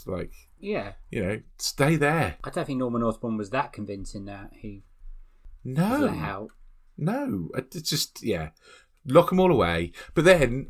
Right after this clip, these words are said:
Speaker 1: I guess that the thing that Tom Holland doesn't know these bad guys, so he doesn't. So Norman, for example, he doesn't know how evil Norman is, does he? We do,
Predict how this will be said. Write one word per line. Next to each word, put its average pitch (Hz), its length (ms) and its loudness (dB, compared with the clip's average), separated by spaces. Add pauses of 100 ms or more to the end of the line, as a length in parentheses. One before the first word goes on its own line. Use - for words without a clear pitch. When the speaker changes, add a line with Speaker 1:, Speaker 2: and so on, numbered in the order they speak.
(180)
Speaker 1:
I 123 80 6
guess 113 760 4 (600)
that 104 360 2 (260)
the 113 120 0
thing - 440 -2 (140)
that 110 300 4 (580)
Tom 131 220 4
Holland 120 380 4
doesn't 113 300 4
know 113 280 4
these 82 220 -2
bad 82 240 -4
guys, 82 460 -4 (100)
so - 160 0
he 90 60 2
doesn't. 104 400 2 (180)
So - 160 2
Norman, 117 400 4
for - 100 0
example, 87 600 2
he 101 100 -2
doesn't 104 360 4
know 104 260 6
how 87 180 2
evil 82 340 -2
Norman 80 300 -2
is, 78 200 -6
does 90 160 -4
he? 76 200 -4
We 135 240 6
do, 87 380 -2